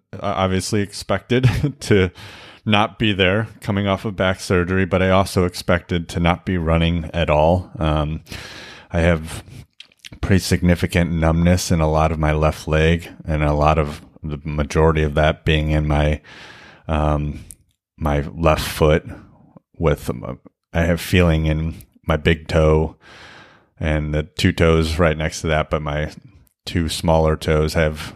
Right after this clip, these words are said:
no feeling. So, um, it's, it's a very labored and interesting way back to running.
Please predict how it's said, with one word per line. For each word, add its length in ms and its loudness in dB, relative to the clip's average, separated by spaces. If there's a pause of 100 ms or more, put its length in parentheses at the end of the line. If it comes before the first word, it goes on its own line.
no 300 2
feeling. 420 -2
So, 340 0 (640)
um, 360 0
it's, 240 -6
it's 220 -10
a 40 -6
very 460 2 (1400)
labored 480 2
and 460 -2
interesting 640 -2
way 220 4
back 340 -2
to 80 -2
running. 460 0